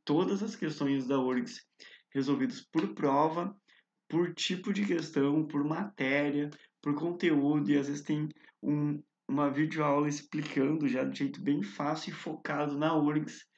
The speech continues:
como tu resolve as questões da orgs, cara. Então não perca tempo, tá? Estudando toda a matéria do teu livro de ensino médio, porque não vai cair. O jeito de perguntar é sempre igual. Então tem também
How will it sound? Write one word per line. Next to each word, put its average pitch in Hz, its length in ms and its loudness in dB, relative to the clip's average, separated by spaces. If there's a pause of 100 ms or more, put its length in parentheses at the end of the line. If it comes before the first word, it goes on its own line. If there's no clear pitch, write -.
(300)
como 160 360 4
tu 156 120 -6
resolve 143 460 0
as 147 80 -10
questões 139 440 0
da 135 80 2
orgs, 135 260 4
cara. 117 180 -4
Então 127 180 0
não 135 240 0
perca 160 320 -2
tempo, 147 480 0
tá? 135 320 -4 (300)
Estudando 143 560 2
toda 143 360 0
a 156 40 2
matéria 139 540 0
do 131 140 -4
teu 143 200 2
livro 131 260 2
de 131 120 0
ensino 135 300 -2
médio, 131 340 -2
porque 131 200 -4
não 151 280 2
vai 151 380 2
cair. 156 600 0 (400)
O 127 140 2
jeito 117 260 2
de - 180 -10
perguntar 135 540 -2
é 147 100 -4
sempre 147 460 -4
igual. 127 480 0 (340)
Então 139 300 0
tem 151 220 0
também 147 500 0